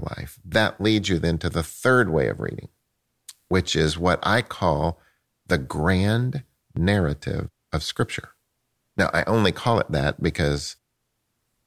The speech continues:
people like Christopher Wright and N T Wright and many other people are, are helping us see there is a,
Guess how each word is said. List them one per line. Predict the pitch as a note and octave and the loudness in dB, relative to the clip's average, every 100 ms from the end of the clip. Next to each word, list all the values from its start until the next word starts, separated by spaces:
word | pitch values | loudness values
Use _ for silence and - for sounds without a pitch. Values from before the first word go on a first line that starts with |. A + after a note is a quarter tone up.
| _ _ _ _ _ _ _ - | _ _ _ _ _ _ _ -2
people | G#2 E2 | 0 2
like | D#2+ - - | 2 0 -2
Christopher | F#2+ - C2 D#2 A#1+ - - | -4 -2 -2 0 0 -6 -6
Wright | C2+ G2 F2+ F2 D#2+ D#2 | 0 4 4 4 0 -2
and | C#2 B1 | -2 -2
N | F2 E2+ D#2+ | 0 2 0
T | - A2+ G2 | 2 2 4
Wright | F2 E2+ D#2+ D#2+ D#2+ - | 4 4 4 2 0 0
and | C#2+ C#2 C#2 _ _ _ - | -2 -2 -4 _ _ _ -6
many | E2+ G#2 G2+ E2 | 2 4 4 4
other | F2+ D2+ D2 | 2 2 2
people | D#3 D#3 E2 B1+ - | 2 0 2 0 2
are, | D2+ - - _ - | 0 0 -12 _ -2
are | F2+ - | -2 2
helping | G#2 - F2 | 0 2 0
us | D#2 | 0
see | - G2 E2 | -2 -2 -2
there | C#2+ - G#2+ | -4 -2 -2
is | - G#2+ | 0 0
a, | G#2 | 0